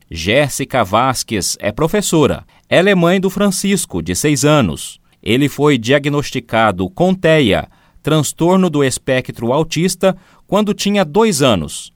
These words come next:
Jéssica conta como é ser mãe de uma criança autista.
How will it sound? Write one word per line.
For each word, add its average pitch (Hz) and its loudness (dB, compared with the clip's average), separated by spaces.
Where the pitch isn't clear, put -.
Jéssica 98 -2
conta 151 -2
como 214 0
é 208 2
ser 208 2
mãe 156 2
de 139 -2
uma 220 4
criança 147 0
autista. 123 -2